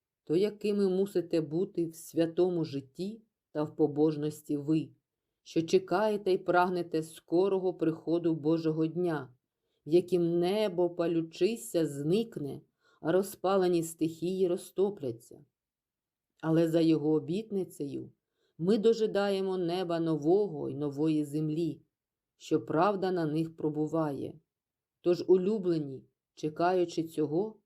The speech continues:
попильнуйте, щоб ви знайшлися для нього нескверні та чисті у мирі. А довготерпіння Господа нашого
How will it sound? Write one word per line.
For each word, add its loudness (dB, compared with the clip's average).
попильнуйте, 0
щоб -2
ви 4
знайшлися -4
для 2
нього 2
нескверні -2
та -6
чисті -2
у -2
мирі. 0
А -2
довготерпіння 2
Господа -4
нашого -4